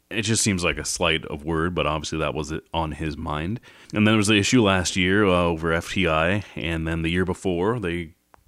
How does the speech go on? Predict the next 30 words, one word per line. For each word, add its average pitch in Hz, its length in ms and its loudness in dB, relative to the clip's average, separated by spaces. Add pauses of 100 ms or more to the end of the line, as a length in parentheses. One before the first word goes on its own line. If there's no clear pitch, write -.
(220)
you 87 120 -2
know, 82 60 -2
got 87 260 0
kicked - 280 -4
out 87 160 2
of 90 80 -2
the, 82 200 2
uh, 78 240 0 (100)
what 87 100 -8
was 80 120 -8
Woody's 110 320 2
Country 113 380 2
Store, 113 460 0
which 87 200 -10
is 85 100 -4
between 87 340 -6
Columbia 87 380 -4
Falls 85 320 -6
and 80 100 -8
Kalispell. 87 600 -6 (640)
The, 76 200 -6
uh, 73 160 -4
Browning 85 320 -2
cross 80 280 -2
country 82 300 -6
team 80 240 -4
seemed 78 240 -4
to 76 80 -4
have 78 240 -6
some 73 240 -6